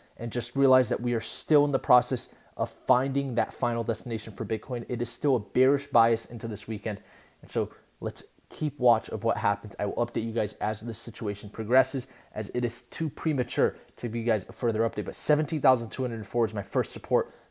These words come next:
below this nineteen thousand dollar level. Let's see what happens, snipers. We just broke it. I need to get back on the <laughs> charts.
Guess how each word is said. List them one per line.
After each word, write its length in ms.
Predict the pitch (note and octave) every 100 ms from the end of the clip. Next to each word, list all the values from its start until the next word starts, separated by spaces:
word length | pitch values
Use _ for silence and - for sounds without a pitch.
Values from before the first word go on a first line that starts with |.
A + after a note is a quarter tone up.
| -
below 340 | A2+ A2+ A#2+
this 240 | A2 A2 -
nineteen 320 | A2 A2 A#2
thousand 300 | G#2+ G#2 A2+
dollar 240 | G#2+ G#2+
level. 420 | A2 C#3 D#3 D#3 - - - _ -
Let's 180 | A2
see 80 | -
what 120 | A#2
happens, 320 | G#2+ G2 F#2+ -
snipers. 360 | G2+ G#2+ G2
We 100 | G#2
just 320 | G2+ A2+ -
broke 240 | A2 G#2 G2+
it. 160 | G#2 - - _ -
I 80 |
need 100 | A#2+
to 60 | A#2
get 140 | G#2
back 200 | A2+ G#2+
on 80 | A2+
the 60 | G2
<laughs> 120 | -
charts. 420 | - C3+ - -